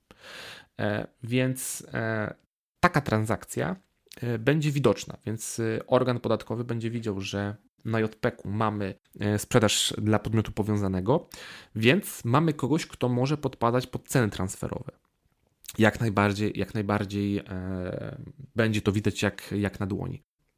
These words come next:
Zarówno, e, zarówno systemy wewnętrzne, mm, administracji skarbowej, jak i narzędzia analityczne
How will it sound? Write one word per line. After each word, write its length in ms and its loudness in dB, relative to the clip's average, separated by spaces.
Zarówno, 680 2
e, 260 -2
zarówno 360 0
systemy 420 -2
wewnętrzne, 720 0
mm, 140 -4
administracji 540 -2
skarbowej, 600 -4
jak 180 -2
i 40 -6
narzędzia 560 2
analityczne 640 -2